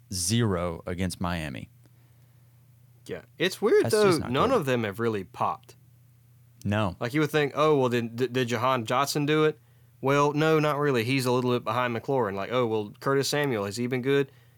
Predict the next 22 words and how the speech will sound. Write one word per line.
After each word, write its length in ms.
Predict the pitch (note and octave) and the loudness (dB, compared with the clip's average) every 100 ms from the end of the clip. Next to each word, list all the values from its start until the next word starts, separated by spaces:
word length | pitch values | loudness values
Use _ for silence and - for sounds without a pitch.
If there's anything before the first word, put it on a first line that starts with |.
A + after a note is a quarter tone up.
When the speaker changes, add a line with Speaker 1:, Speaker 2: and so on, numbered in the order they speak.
| - | -4
Speaker 2:
Yes, 340 | C3 D#3+ - | 0 0 0
well, 240 | D3 D3+ C#3+ | 0 2 2
no, 220 | C3+ D3 | 2 2
not 220 | C#3 C3+ | 2 0
really. 240 | C#3+ C3 A#2+ | 0 0 0
Even 240 | C3+ B2+ | -2 -2
he's 200 | C3 C3 | -2 -2
behind 300 | A#2 A2 G#2+ | -2 -4 -2
Terry 160 | A#2 A2 | -2 -2
McLaurin. 380 | G#2 A2+ A2 | -4 -2 -2
Like, 160 | G2 F#2+ | -2 -6
n-, 200 | A2 C3 - | -6 -10 -12
it's 460 | B2 B2+ - - - _ _ _ _ _ _ - | -10 -6 -6 -6 -10 _ _ _ _ _ _ -10
such 300 | - A3+ F#3 | -2 0 0
a 60 | |
strange, 760 | C#3 - B2+ A#2 A2+ G#2 - - _ _ - | -2 -2 -2 -2 -4 -6 -10 -14 _ _ -14
strange 380 | - B2+ A2+ G#2+ | -8 -4 -4 -4
offense. 340 | G2 - F#2+ | -6 -8 -10
Like, 160 | G#2+ G#2+ | -8 -4
they've 260 | C3 A2+ | -4 -2
got 240 | D3 C3+ G#2 | -4 -4 -2
yards. 680 | C3 D#3 D#3+ D#3 C#3+ - | 2 2 4 2 -2 -10